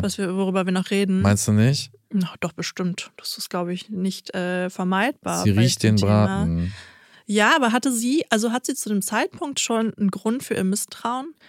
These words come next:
Speaker 1: Also klar, es kommt ja dann, also um jetzt mal vorwegzugreifen, es kommt ja raus, dass er auch lügt und sowas.
Speaker 2: Ja.
Speaker 1: Aber weiß sie von irgendwelchen Feiereskapaden? Also hat er sie schon mal betrogen oder so? Oder geht's hier wirklich darum, dass sie halt ganz doll das Bedürfnis nach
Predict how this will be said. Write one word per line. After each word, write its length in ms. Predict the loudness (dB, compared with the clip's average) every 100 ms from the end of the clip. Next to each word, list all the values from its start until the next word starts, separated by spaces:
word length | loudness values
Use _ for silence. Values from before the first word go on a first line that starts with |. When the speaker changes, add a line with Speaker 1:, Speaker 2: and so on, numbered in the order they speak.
| _ _ 0
Speaker 1:
Also 200 | 2 2
klar, 240 | 4 2
es 80 | 2
kommt 220 | 0 2
ja 80 | 2
dann, 200 | 2 0
also 160 | 0 -2
um 140 | -2
jetzt 160 | -4 -4
mal 120 | -6
vorwegzugreifen, 600 | -2 -4 -4 -2 -2 -2
es 40 | -2
kommt 180 | -2
ja 80 | 0
raus, 220 | 0 0 -2
dass 140 | -6
er 220 | -6 -4
auch 100 | -4
lügt 300 | -2 -2 -2
und 120 | -4
sowas. 420 | -2 -2 -2 -2 -2
Speaker 2:
Ja. 220 | 0 0 -2 -18 -4
Speaker 1:
Aber 420 | 0 4 4 2 0 _ _ _
weiß 520 | -2 2 4 4 0
sie 240 | 0 0 0
von 240 | 2 2
irgendwelchen 1040 | 2 0 0 -2 -4 -2 -2 0 -2 -4 _ -16 -2 0 2 0 -2
Feiereskapaden? 920 | -2 -4 -4 -4 -2 -2 -2 -6 -8 -2
Also 240 | 0 2
hat 140 | 0 0
er 160 | -2
sie 140 | 0 -2
schon 140 | 0
mal 100 | 0
betrogen 640 | 0 -4 -10 0 0 2 -2 -6
oder 220 | -4 -4
so? 280 | -6 -8 -8 -12 _ _ _ _ _ _ _ _ 0
Oder 160 | 2
geht's 200 | 2 0
hier 120 | 0 2
wirklich 280 | 2 0
darum, 340 | 2 2 4 4
dass 180 | 2 0
sie 200 | 0 0
halt 160 | 0
ganz 220 | 0 -2
doll 100 | -2
das 140 | -4 -2
Bedürfnis 600 | -2 0 0 0 -4 -2
nach 380 | -2 -2 -4